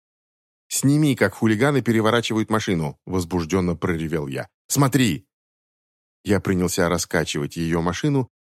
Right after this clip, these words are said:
дёргая за дворники и антенну, заколотил кулаками по железу и ногами по дискам на колёсах.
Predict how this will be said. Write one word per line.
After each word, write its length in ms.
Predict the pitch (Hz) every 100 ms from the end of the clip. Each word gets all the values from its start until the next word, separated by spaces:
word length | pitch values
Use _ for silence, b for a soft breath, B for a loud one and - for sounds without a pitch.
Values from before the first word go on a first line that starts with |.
| _
дёргая 500 | 90 123 104 92 92
за 140 | 92
дворники 520 | 87 113 123 117 107
и 160 | 117 113
антенну, 600 | 113 104 - 78 67 - _ _ -
заколотил 560 | 120 131 123 131 139
кулаками 500 | - 120 110 113 104
по 160 | 95 107
железу 380 | 107 135 127 127
и 140 | 117
ногами 480 | 101 95 123 135 127
по 180 | 110 92
дискам 500 | 78 95 - 85 76
на 80 |
колёсах. 560 | 69 69 60 - - _